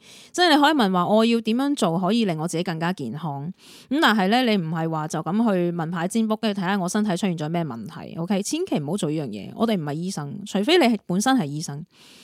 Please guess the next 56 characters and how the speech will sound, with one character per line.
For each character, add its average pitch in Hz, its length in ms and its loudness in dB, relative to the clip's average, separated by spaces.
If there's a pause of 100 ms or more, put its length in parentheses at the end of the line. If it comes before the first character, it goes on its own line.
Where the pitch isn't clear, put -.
你 233 80 2
本 262 140 4
身 339 100 4
係 285 60 4
醫 254 100 4
生 277 160 4
可 240 100 6
以 226 40 4
做 165 120 0
呢 165 80 0
樣 156 120 -2
嘢。 92 260 -10
但 180 160 0
係 180 60 2
如 233 80 4
果 285 120 4
你 220 60 6
係 - 60 4
做 170 120 0
專 240 160 -2
業 220 100 2
嘅 160 140 -6
話 139 120 -4
咧， 175 160 -2 (180)
對 208 140 4
呢 262 160 2
個 202 160 2
話 147 160 -4
題 170 100 -4
必 226 140 -4
須 240 180 0
要 190 80 4
非 214 260 -2
常 139 200 -4
非 202 180 2
常 - 180 -6
注 139 180 -12
意。 135 340 -10 (760)
喺 320 60 2 (100)
解 220 180 4
釋 440 220 -2
查 262 220 -2
希 370 80 -2
嘅 427 280 4
lucky 403 460 0
呢 233 100 -2
一 330 120 2
張 339 240 -2
卡 320 220 0
嘅 214 180 0
意 208 200 0
思 247 180 -2
嘅 226 120 4
時 151 160 -4
候 147 200 -6
咧， 180 200 0